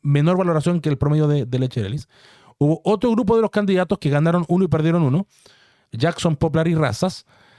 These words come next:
Y otro, y hubo otro grupo de candidatos, estos diez que decimos, que perdieron todos sus partidos. De este grupo,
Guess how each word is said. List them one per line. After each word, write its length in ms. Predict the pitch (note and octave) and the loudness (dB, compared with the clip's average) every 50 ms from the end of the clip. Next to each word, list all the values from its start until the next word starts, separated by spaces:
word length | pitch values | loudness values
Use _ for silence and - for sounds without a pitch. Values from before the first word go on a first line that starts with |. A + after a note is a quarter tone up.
| _ _ _ _ _ | _ _ _ _ _
Y 120 | - D3 | 0 0
otro, 260 | F3 D#3 G3+ G3 - _ _ | 2 2 0 -2 -4 _ _
y 120 | D#3 D#3+ F#3 | 2 2 4
hubo 180 | F#3+ F#3 F#3 - | 2 2 0 -2
otro 240 | G#3 A3 G3 C4 | -2 0 0 0
grupo 280 | B3 A#3+ C4 G3+ A3 B3+ | 0 0 0 0 0 0
de 80 | B3 G#3+ | 0 0
candidatos, 400 | A#3 A#3+ A3+ A#3 G#3+ D3+ C#3+ D3 | 0 0 0 0 0 0 0 -2
estos 180 | C3 - C#3 B2 | 0 -2 -2 0
diez 160 | D#3+ G3 - | 0 0 0
que 120 | - G3 | 0 0
decimos, 360 | G3 F#3 - A3 G#3 A3+ A3 | 0 0 0 0 -2 -2 -2
que 140 | - - F#3+ | -2 -2 -2
perdieron 400 | E3 F#3+ F3 F3 G3+ G#3 G3+ G3 | -2 0 0 0 0 0 0 -2
todos 240 | - - G#3 G3+ F3 | 0 0 0 0 0
sus 80 | G3 E3 | 0 -2
partidos. 420 | G#3 G3 G3 - F3+ A2 - - _ _ _ _ _ _ _ _ - | -2 -2 -2 -2 -4 -4 -4 -8 _ _ _ _ _ _ _ _ -4
De 180 | D#3 C3 F#3+ | -2 0 0
este 180 | A#3 A3+ - C4 | 0 0 0 0
grupo, 380 | A#3+ C4+ C#4 F#3 A#3+ A#3+ A#3 | 0 0 0 0 0 -2 -2